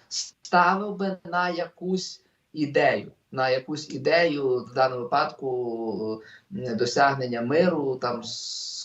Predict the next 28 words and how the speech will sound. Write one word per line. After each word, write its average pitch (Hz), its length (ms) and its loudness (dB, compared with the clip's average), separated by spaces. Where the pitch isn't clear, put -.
компромісами 123 680 -4
чи - 140 -2
без, 151 280 4
це 127 120 0
вже 120 120 -2
інше 127 300 -6
питання. - 440 -6
Ось 147 240 8
тому 190 240 8
це 208 160 4
виклик 202 420 4
насамперед 190 640 2
для 170 160 2
нього, 240 360 4
і 185 120 2
це 202 240 -2
я 196 160 0
би 190 140 0
назвав 185 460 2
оце 175 420 -6
територія 165 560 2
невідомого, 160 720 0
я 151 200 2
би 147 80 -4
назвав 147 420 0
його 143 240 2
чемпіонським 135 680 0
раундом. 92 460 0